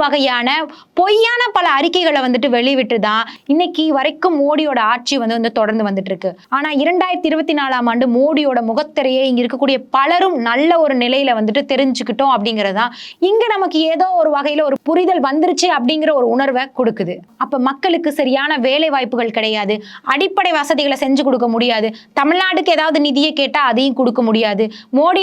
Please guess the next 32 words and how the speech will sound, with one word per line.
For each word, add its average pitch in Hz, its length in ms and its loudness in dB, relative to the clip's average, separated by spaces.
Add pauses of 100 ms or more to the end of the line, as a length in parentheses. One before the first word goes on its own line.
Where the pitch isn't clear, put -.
எதிர்க்கக்கூடிய 339 440 0 (100)
எந்த 311 220 2
ஒரு 302 100 2 (100)
மாநிலங்களும் 302 600 0
வந்து 277 180 0
பாத்தீங்கன்னா 269 380 0
நல்லாவே 277 480 2
இருக்கக்கூடாதுங்கிற 277 880 0
ஒரு 214 160 0
மனநிலையில 226 520 0 (380)
வெறும் 320 300 2
சர்வாதிகார 302 640 0 (140)
தோணியில 262 360 0 (400)
இந்து 320 280 2 (440)
கடவுள், 320 380 2 (280)
இங்க 269 120 4
இருக்கக்கூடிய 320 380 2
எல்லா 320 180 2 (120)
மக்களுமே 339 460 2
வந்து 294 200 2
பாத்தீங்கன்னா 277 460 0
இந்த, 262 140 4 (260)
இந்த 262 180 2
சர்வாதிகார 330 540 0 (100)
ஆட்சியாக 302 400 -2
இருக்கக்கூடிய 294 400 0 (360)
இந்த 277 120 6 (100)
இந்து 392 280 2
மக்கள் 349 340 0
கடவுளை 320 320 2 (100)
சார்ந்த 339 440 2
விஷயங்களை 302 340 0